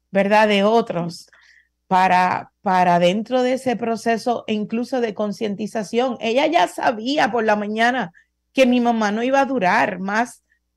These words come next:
tal vez no iba a llegar al otro día. Eh, y, y mi, y mi propia mamá, por la tarde cuando llegó, ¿verdad?,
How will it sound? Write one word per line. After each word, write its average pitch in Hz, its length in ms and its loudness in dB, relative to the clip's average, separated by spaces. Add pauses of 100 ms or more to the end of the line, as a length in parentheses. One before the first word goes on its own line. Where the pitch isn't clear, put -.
(240)
tal 214 200 2
vez 220 180 2
no 247 100 0
iba 262 140 4
a 269 40 4
llegar 220 320 2
al 233 140 0
otro 202 280 -4
día. 190 500 -4 (600)
Eh, 190 500 0
y, 233 300 -2
y 233 140 -2
mi, 214 280 -6
y 233 120 -4
mi 214 120 -2
propia 208 320 0
mamá, 262 520 0
por 214 140 -4
la 208 140 -2
tarde 202 280 0
cuando 247 240 -2
llegó, 202 580 -2
¿verdad?, 202 480 -2